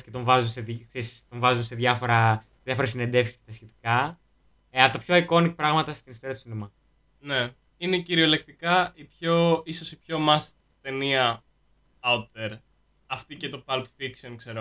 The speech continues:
Speaker 2: εγώ.
Speaker 1: Οριακά, ναι,
Speaker 2: Ναι.
Speaker 1: νομίζω ότι κάπου εκεί είναι, σε αυτό το πάνθεον.
Speaker 2: Ναι.
Speaker 1: Ε, οπότε ήρθαμε εδώ να τη συζητήσουμε.
Speaker 2: Ναι. Ε, αρχικά, ε, το Forrest Gump ανοίγει, ξεκινάει, με τη σκηνή,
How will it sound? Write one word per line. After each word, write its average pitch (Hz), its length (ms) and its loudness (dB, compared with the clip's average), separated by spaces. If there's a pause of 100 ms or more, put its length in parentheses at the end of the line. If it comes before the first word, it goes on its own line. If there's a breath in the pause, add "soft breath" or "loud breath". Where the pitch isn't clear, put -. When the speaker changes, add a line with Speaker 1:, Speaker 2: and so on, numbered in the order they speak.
(100)
Speaker 2:
εγώ. 165 80 -4
Speaker 1:
Οριακά, 147 480 2
ναι, 120 180 2
Speaker 2:
Ναι. 117 120 2
Speaker 1:
νομίζω 120 420 0
ότι 117 280 -6
κάπου 117 280 -4
εκεί 117 220 -8
είναι, 113 140 0
σε 110 100 -8
αυτό 117 120 -6
το 117 80 -8
πάνθεον. 117 640 -2 (640)
Speaker 2:
Ναι. 127 240 -4 (500)
Speaker 1:
Ε, 113 140 -10
οπότε 156 420 -6
ήρθαμε 180 260 -4
εδώ 156 100 -2
να 170 80 2
τη 170 60 -6
συζητήσουμε. 113 680 -14 (720)
Speaker 2:
Ναι. 135 320 0 (160)
Ε, 196 520 4 (260)
αρχικά, 196 680 -4 (560)
ε, 185 840 2
το 170 180 -14
Forrest 208 320 -6
Gump 196 260 0 (120)
ανοίγει, 160 720 0 (400)
ξεκινάει, 139 680 0 (200)
με 160 640 0
τη - 60 -20
σκηνή, 180 680 2